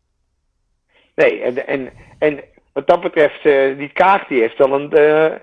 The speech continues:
een li-, een, een, een lijk in de kast gevonden. Ik, ik, ik denk dat, eh, ik denk dat met de beste wil van de wereld die U N W R A niet overal, overal, overeind kan blijven. Maar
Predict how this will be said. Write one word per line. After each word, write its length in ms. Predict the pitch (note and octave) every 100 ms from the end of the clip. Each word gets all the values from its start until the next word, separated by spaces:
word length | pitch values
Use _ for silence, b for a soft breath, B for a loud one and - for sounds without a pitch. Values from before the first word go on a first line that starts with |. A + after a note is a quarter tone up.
| _
een 180 | D#3+ E3
li-, 200 | F#3 -
een, 260 | F#3 E3+ E3
een, 260 | F3+ F3 -
een 200 | F3+ F3+
lijk 280 | F#3+ G#3 A3
in 100 | A3+
de 80 | G3+
kast 280 | F#3+ E3
gevonden. 640 | - D3 - D#3 C3 G#2+ F#2 b b b b b
Ik, 260 | - - D3 -
ik, 220 | D#3 - D#3 -
ik 180 | E3+ D3+
denk 260 | C3+ A#2
dat, 200 | C#3 A#2+ -
eh, 200 | C#3 C3
ik 140 | C#3
denk 240 | - D3+ C#3+
dat 240 | C3+ -
met 180 | D#3 C#3
de 80 | -
beste 320 | C3+ F3+ -
wil 200 | F3+ F3
van 140 | E3 E3
de 100 | D#3
wereld 400 | D#3+ D#3+ D#3 - b b _
die 160 | C3+
U 280 | D3+ F3+ F#3+
N 360 | - F3 D#3 C#3
W 40 | A#2 E3+ E3 -
R 260 | C#3+ -
A 200 | D3 F3
niet 420 | E3 C#3+ F#3+ F#3+ -
overal, 560 | D#3+ D#3 D3 D3+ -
overal, 480 | - D3+ D3 D#3+ F3+
overeind 480 | - D3 F3 A3+ A#3+
kan 140 | D3+
blijven. 460 | B2+ A#2 A2+ - F#3+ B B B
Maar 300 | - -